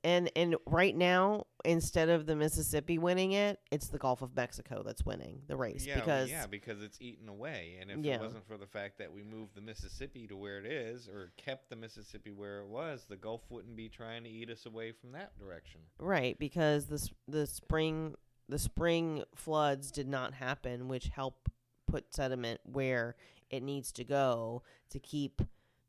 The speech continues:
Speaker 1: southern Louisiana actually not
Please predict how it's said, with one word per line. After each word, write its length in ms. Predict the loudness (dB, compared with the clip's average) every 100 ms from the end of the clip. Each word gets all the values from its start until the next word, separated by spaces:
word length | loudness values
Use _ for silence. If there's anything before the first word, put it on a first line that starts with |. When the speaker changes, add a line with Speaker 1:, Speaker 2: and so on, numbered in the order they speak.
| _ -20 _ _ -6
Speaker 1:
southern 400 | 2 2 2 0
Louisiana 880 | 2 0 2 2 4 4 2 0
actually 480 | 0 -2 -2 -4 -6 -6
not 420 | -2 2 2 0